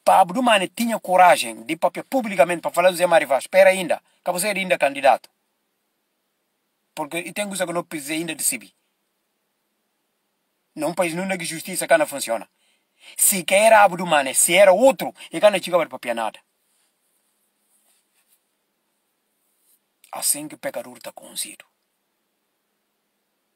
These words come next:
Na que que tá papia e na que que tá fácil. Mas, a nós guineenses,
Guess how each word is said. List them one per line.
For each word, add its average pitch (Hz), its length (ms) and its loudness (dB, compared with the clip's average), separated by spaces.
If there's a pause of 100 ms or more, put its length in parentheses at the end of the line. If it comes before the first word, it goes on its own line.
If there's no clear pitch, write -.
(720)
Na 117 120 -10
que 131 160 -14
que - 80 -20
tá - 120 -14
papia 143 400 -10 (720)
e - 80 -16
na - 120 -18
que - 120 -18
que - 120 -20
tá - 120 -20
fácil. - 360 -18 (2250)
Mas, - 1000 -4 (320)
a 123 100 -10
nós 120 260 -14
guineenses, 107 800 -14